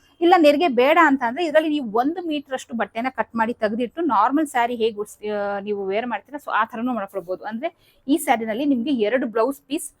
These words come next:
so, ಇದ್ ರ-, ರನ್ನಿಂಗ್ ಒಂದು, ಹಾಗೆ ಇದು ಒಂದು, ಎರಡು ಬ್ಲೌಸ್ ಸಿಗುತ್ತೆ. So, ಒಂದ್ ಸ್ಯಾರಿಗೆ ಎರಡು ಬ್ಲೌಸ್ ಸಿಗುತ್ತೆ. So, ಈ ನಿಮ್ಗೆ ಬೆನಿಫಿಟ್ ಇದೆ.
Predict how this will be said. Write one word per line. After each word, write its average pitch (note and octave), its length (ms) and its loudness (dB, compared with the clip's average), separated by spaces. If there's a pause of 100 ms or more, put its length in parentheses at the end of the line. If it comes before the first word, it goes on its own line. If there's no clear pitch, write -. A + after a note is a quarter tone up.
(360)
so, A#3+ 160 4
ಇದ್ G#3+ 140 -4
ರ-, A3 340 0
ರನ್ನಿಂಗ್ C#4 340 4
ಒಂದು, C#4 280 6
ಹಾಗೆ C4 500 -6
ಇದು A#3 140 -4
ಒಂದು, A3+ 220 -4
ಎರಡು A3+ 320 2
ಬ್ಲೌಸ್ A#3+ 300 2
ಸಿಗುತ್ತೆ. G#3+ 520 -4 (120)
So, A#3+ 180 0
ಒಂದ್ A#3 200 -2
ಸ್ಯಾರಿಗೆ G#3+ 540 -2
ಎರಡು G#3+ 240 0
ಬ್ಲೌಸ್ G3 240 -4
ಸಿಗುತ್ತೆ. F#3 320 -14
So, B3+ 140 -10
ಈ C#4 300 0
ನಿಮ್ಗೆ C4+ 360 4
ಬೆನಿಫಿಟ್ G#3+ 460 -4
ಇದೆ. G3+ 280 -2